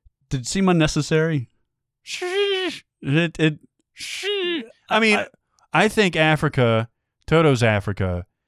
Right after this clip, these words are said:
Speaker 2: has largely become a joke to a lot of people.
Speaker 1: <sighs> Which is
Speaker 2: Uh,
Speaker 1: a shame. That, so, okay, okay. Maybe this is more of the point of what I, I was thinking. It has become a joke. The original has become a joke, so covering has become a joke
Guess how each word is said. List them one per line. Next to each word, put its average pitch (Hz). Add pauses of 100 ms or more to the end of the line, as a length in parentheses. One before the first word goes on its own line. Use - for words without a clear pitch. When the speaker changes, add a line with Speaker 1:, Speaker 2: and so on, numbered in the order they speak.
(180)
Speaker 2:
has 131
largely 180
become 120
a 101
joke 92 (340)
to 110
a 101
lot 95
of 90
people. - (200)
Speaker 1:
<sighs> -
Which 131
is 110
Speaker 2:
Uh, 165
Speaker 1:
a 156
shame. 175
That, 160
so, 185
okay, 156
okay. 123 (680)
Maybe 165
this 151
is 135
more 135
of 123
the 113
point 117
of 104
what 101
I, 92
I 107
was 95
thinking. 95 (220)
It 160
has 185
become 135
a 110
joke. 101
The 127
original 160
has 127
become 113
a 107
joke, 101
so 120
covering 185
has 98
become 98
a 92
joke 82